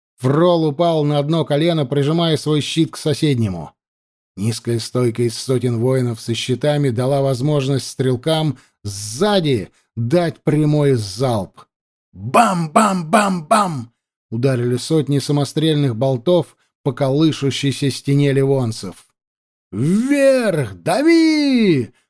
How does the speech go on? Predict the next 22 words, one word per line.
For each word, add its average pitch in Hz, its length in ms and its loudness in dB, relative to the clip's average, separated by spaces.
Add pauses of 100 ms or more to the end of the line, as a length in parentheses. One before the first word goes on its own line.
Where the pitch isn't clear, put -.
Вновь 147 460 0
раздался 139 640 -2
крик 151 380 -2
команды, 170 600 0
и 175 40 4
Фрол 180 360 0
вскочил 160 520 0
вместе 151 460 0
со 143 160 -4
всей 160 240 0
шеренгой 147 520 0
на 147 240 0
ноги. 95 360 -4 (760)
"Русь! 226 1600 2
Русь!" 202 340 4 (1400)
закричали 139 680 0
бойцы 131 640 0
и 208 40 2
ударили 185 800 2
в - 120 -6
попятившегося 143 1000 0
врага. 120 640 -2